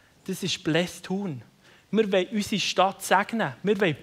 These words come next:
Blessed City, ist Teil von unserer Vision. Wir wollen Stein für Stein wollen wir bauen, überall dort, wo wir sind. Und ich kann euch sagen, wir haben so viele Leute hier, die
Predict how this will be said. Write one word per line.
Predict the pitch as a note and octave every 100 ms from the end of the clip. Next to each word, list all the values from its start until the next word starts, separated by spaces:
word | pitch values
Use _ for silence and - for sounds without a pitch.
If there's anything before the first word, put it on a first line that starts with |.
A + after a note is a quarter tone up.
| -
Blessed | G3+ A3+ - F3+
City, | - - G#3+ A3 F#3+ D3+
ist | - -
Teil | E3+ G3 G#3
von | - -
unserer | - F#3 G3+ F3+ D3+
Vision. | F3+ - D#3 C3 - - - -
Wir | G#3
wollen | A3 G3
Stein | - - G3 A#3
für | -
Stein | F#3+ - G3+ A3+
wollen | G3+ F3
wir | F3+
bauen, | - F3+ A3 A3
überall | F3+ F#3 G3 F3+
dort, | F3 F3+
wo | F#3+
wir | E3
sind. | - F3 D3+ - - -
Und | F#3+
ich |
kann | G#3 F#3+
euch | -
sagen, | G3 G3+ G3+
wir | G3+
haben | F3+
so | D3+ G3+
viele | G3 - G3+ A3 G#3+ - -
Leute | - G#3 B3 - F3+
hier, | F3 G#3+ - - - - _ _ _ _ _ _ - - - - - _ _ _ _ -
die | E3 F3+